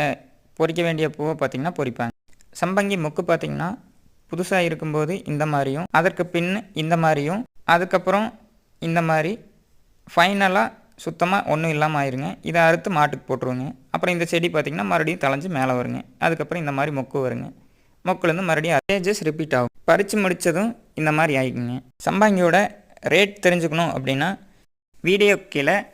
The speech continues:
ரேட்னு கமெண்ட் பண்ணுங்க. நூறு கமெண்ட்ஸ்க்கு அப்புறம் ரெகுலரா டேட் வைஸ் ரேட் போஸ்ட் பண்றேங்க. மேலும் சம்பாங்கி பூ சாகுபடி பத்தி உங்களுக்கு இருக்க டவுட்ஸை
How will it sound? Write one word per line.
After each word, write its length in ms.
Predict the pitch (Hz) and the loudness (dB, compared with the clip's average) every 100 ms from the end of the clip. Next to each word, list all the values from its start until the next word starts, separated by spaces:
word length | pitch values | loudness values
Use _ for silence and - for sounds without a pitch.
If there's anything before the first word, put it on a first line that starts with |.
| _ - | _ 0
ரேட்னு 380 | 180 208 220 | 2 2 -2
கமெண்ட் 380 | 214 143 180 180 | 0 0 0 -2
பண்ணுங்க. 320 | - 131 120 117 - _ _ _ | -2 0 -2 -4 -10 _ _ _
நூறு 240 | 185 214 | 0 2
கமெண்ட்ஸ்க்கு 460 | 214 165 175 - - | 2 2 2 0 -2
அப்புறம் 240 | 139 156 180 | 0 0 2
ரெகுலரா 420 | - 151 180 185 214 - - - | 0 4 4 6 2 -2 -14 0
டேட் 280 | 165 180 - | 0 0 -2
வைஸ் 380 | 170 214 - | -2 -2 -4
ரேட் 280 | 143 147 170 165 _ _ | -2 0 -2 -4 _ _
போஸ்ட் 260 | 156 160 - | -6 -4 -6
பண்றேங்க. 340 | 127 123 120 131 - _ - - - | -6 -6 -6 -10 -16 _ -20 -20 -6
மேலும் 320 | 156 190 214 202 | 0 0 0 0
சம்பாங்கி 420 | 175 170 196 196 | -2 2 2 2
பூ 240 | 190 190 180 | -2 -2 -2
சாகுபடி 500 | 170 170 170 175 165 | 2 2 2 0 0
பத்தி 300 | 160 - 196 | -4 -4 -4
உங்களுக்கு 400 | 196 156 156 151 | -4 -2 -2 0
இருக்க 220 | 160 156 170 | -2 2 2
டவுட்ஸை 420 | 156 151 - | 2 0 -2